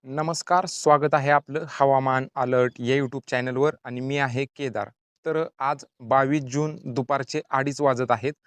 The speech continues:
आज आपण बावीस जून ते तीस जूनच्या दरम्यान राज्यातील हवामान कसं राहील हे आपण आजच्या व्हिडिओमध्ये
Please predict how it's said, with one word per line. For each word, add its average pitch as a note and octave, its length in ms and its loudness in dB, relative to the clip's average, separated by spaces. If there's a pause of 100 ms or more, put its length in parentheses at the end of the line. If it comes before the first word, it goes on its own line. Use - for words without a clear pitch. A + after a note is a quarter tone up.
(280)
आज D#3 160 2
आपण F3 380 0
बावीस D3+ 340 6
जून D#3 320 -2
ते F3 180 -4
तीस F3 300 -8
जूनच्या D3+ 400 -2
दरम्यान C#3+ 320 -2 (340)
राज्यातील C#3+ 580 2
हवामान D3+ 420 2 (100)
कसं D#3+ 240 -2
राहील C3 300 -2 (340)
हे E3 40 2
आपण E3 280 2
आजच्या D#3 300 -2
व्हिडिओमध्ये C#3+ 480 0